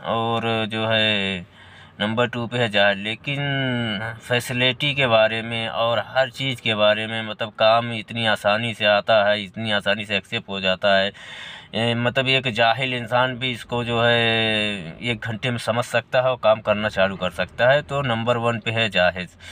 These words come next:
जहाज का एक एप्लीकेशन ऐसा है जो ये एकदम शानदार और एकदम आसान तरीके से हो जाता है।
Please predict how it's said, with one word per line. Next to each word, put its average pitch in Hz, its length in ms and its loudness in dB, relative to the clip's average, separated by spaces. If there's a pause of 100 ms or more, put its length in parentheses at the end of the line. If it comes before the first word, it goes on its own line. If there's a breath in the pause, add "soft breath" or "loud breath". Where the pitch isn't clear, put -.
(760 loud breath)
जहाज 131 440 2
का 143 120 -2
एक 139 240 -2
एप्लीकेशन 127 600 -6
ऐसा 123 220 -2
है 139 100 0
जो 127 160 -8
ये 135 420 -6
एकदम 127 640 -2
शानदार 117 600 4
और 117 160 -4
एकदम 113 340 -4
आसान 113 460 -2
तरीके 104 440 -4
से 117 120 -8
हो 98 180 -6
जाता 87 300 0
है। 85 140 -10